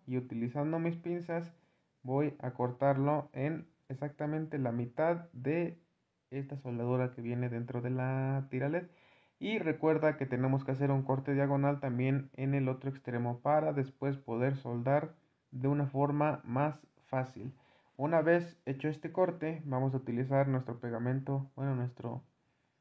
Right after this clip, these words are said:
nuestro adhesivo instantáneo. Le coloca-, bueno, volvemos a medir para más o menos, este, saber dónde va a ir instalada.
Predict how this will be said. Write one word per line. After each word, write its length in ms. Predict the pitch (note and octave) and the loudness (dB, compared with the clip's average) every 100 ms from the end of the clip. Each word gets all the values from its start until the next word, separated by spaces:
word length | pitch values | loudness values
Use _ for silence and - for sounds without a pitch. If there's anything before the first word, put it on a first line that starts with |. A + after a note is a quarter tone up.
| _ - - | _ -12 -10
nuestro 300 | A#2+ A#2+ B2 | -10 -8 -4
adhesivo 400 | A#2 A#2+ B2+ C3+ | -2 -2 0 2
instantáneo. 640 | C#3 C3+ D3 E3 D#3 D#3+ E3+ - _ _ _ _ _ | 4 2 4 4 6 2 -2 -8 _ _ _ _ _
Le 200 | A#2 A#2 | -4 0
coloca-, 460 | A#2 A#2 A#2+ D3 - | 2 2 2 0 0
bueno, 240 | C3 C3+ B2 | 0 2 2
volvemos 580 | A#2 A#2 A2+ C3+ C#3 | 0 -2 4 6 6
a 60 | C#3 | 6
medir 440 | C#3 C#3 D3 D3 | 4 4 2 2
para 180 | - A#2+ | 0 0
más 200 | A#2+ B2 | 2 2
o 60 | B2+ | 2
menos, 380 | B2+ B2+ C3 B2+ | 2 2 2 -2
este, 440 | B2 - B2 A#2+ B2 - _ _ _ _ _ _ _ _ _ _ _ _ _ | -6 -4 -2 0 -2 -8 _ _ _ _ _ _ _ _ _ _ _ _ _
saber 320 | - B2 C3 | -6 2 2
dónde 240 | B2+ B2 A#2+ | 4 4 8
va 100 | B2 | 8
a 40 | |
ir 60 | C3 | 8
instalada. 600 | C3 C3 C#3 C3+ C#3+ | 4 4 6 6 4